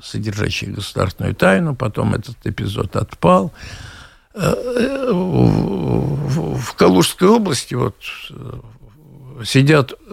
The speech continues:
опера Ф С Б, которые в жизни не видели ни одного шпиона.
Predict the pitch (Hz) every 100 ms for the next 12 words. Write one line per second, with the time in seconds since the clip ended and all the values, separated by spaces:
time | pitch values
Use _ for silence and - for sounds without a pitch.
0 | - - _ _ _ - 117 120 156 214
1 | - 113 98 101 92 - _ _ _ _
2 | _ _ _ - 110 147 135 127 151 185
3 | 151 127 135 156 151 131 120 117 110 113
4 | 127 135 - - 95 90 95